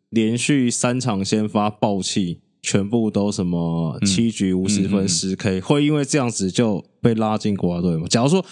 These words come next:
Speaker 1: 他是在原本没有被考虑的大名单里面哦，会有这种状况发生，就突然一阵子爆猛这样子。
Speaker 2: 你说黄，以黄子鹏的角色，
Speaker 1: 嗯。
Speaker 2: 因为他也是算，呃，比较特别出手的一个投手啊。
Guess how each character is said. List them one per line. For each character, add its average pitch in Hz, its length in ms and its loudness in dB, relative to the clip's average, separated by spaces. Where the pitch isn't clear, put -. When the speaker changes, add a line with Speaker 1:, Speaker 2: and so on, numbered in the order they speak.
Speaker 1:
他 165 200 4
是 156 160 -2
在 151 160 2
原 117 260 0
本 107 160 0
没 104 100 0
有 107 140 2
被 120 260 0
考 101 280 -2
虑 107 160 0
的 101 80 0
大 110 260 -2
名 92 180 -2
单 87 360 -4
里 87 100 -4
面 87 260 -2
哦， 80 140 -6
会 165 120 4
有 113 40 2
这 101 60 -2
种 120 160 0
状 113 160 0
况 107 120 0
发 104 140 0
生， 98 160 -2
就 160 80 0
突 156 220 0
然 107 200 -2
一 113 80 -2
阵 117 240 0
子 98 120 -2
爆 107 200 0
猛 85 280 -6
这 92 80 -6
样 90 160 -4
子。 80 160 -10
Speaker 2:
你 92 60 -2
说 113 140 2
黄， - 180 -4
以 104 140 2
黄 104 200 0
子 101 160 0
鹏 85 200 -2
的 87 80 -2
角 95 240 0
色， 87 120 -4
Speaker 1:
嗯。 80 60 0
Speaker 2:
因 214 100 2
为 - 80 -4
他 196 200 0
也 156 160 2
是 135 200 0
算， 127 340 0
呃， 92 680 2
比 95 140 2
较 113 640 2
特 117 180 2
别 92 480 0
出 117 280 2
手 98 200 2
的 82 80 -2
一 87 120 0
个 90 120 2
投 87 220 0
手 110 200 0
啊。 92 220 -2